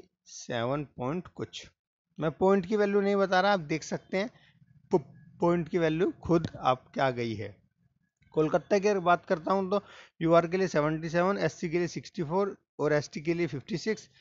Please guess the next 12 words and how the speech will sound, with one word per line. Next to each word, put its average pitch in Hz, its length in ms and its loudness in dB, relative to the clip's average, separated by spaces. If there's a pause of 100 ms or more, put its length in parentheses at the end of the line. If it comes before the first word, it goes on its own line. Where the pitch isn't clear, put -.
(340)
और 170 120 4
ओबीसी 170 360 2
के 170 80 -2
लिए 175 140 -2
सेवेंटी 139 460 0
टू 214 180 0 (440)
और 170 120 6
ईडब्ल्यूएस 165 880 0
के - 100 -8
लिए 151 140 0
आपका 143 320 2
सेवेंटी। 117 840 -4